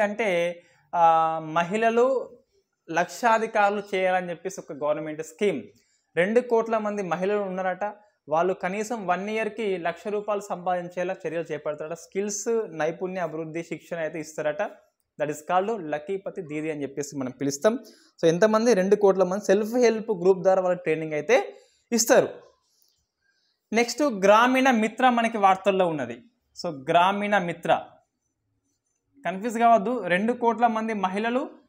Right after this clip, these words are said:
లక్ష రూపాయలు సంపాదన లక్ష్యంగా దీన్ని రూపొందిస్తున్నారు. Through సెల్ఫ్ హెల్ప్ గ్రూప్ ద్వారా దీన్ని అమలు చేస్తారట. So గ్రామీణ మిత్ర very, very important. ఇది గోవా ప్రభుత్వం చేపట్టింది. So ఏంటి అంటే మనకి గవర్నమెంట్ యొక్క నూట డెబ్బై తొమ్మిది సేవలు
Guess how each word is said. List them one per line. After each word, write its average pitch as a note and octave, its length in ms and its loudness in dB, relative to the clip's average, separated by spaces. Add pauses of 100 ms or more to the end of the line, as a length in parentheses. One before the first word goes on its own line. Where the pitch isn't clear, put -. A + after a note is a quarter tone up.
(140)
లక్ష F#3+ 280 0
రూపాయలు A3+ 440 2
సంపాదన A3 560 0
లక్ష్యంగా A#3+ 640 0 (280)
దీన్ని G3+ 500 -2 (280)
రూపొందిస్తున్నారు. F#3+ 720 -2 (100)
Through A#3 160 4
సెల్ఫ్ A3+ 360 -4
హెల్ప్ G#3 300 -4
గ్రూప్ F#3 260 -6
ద్వారా F#3+ 180 -2
దీన్ని F#3 160 -6
అమలు E3 240 -6
చేస్తారట. D3+ 400 -2 (1000)
So F#3 160 -4
గ్రామీణ C4+ 480 4
మిత్ర A#3 540 4 (240)
very, A#3+ 200 2
very C4+ 200 2
important. B3 460 2
ఇది C4+ 120 -4
గోవా A#3 420 6
ప్రభుత్వం B3+ 600 2
చేపట్టింది. A3+ 880 -2 (300)
So G3+ 60 0
ఏంటి B3+ 340 4
అంటే C4 220 2
మనకి A#3 680 0 (360)
గవర్నమెంట్ B3 460 4
యొక్క B3+ 200 0
నూట A3+ 280 -2
డెబ్బై A#3 240 -2
తొమ్మిది A3+ 280 -4
సేవలు A#3+ 340 4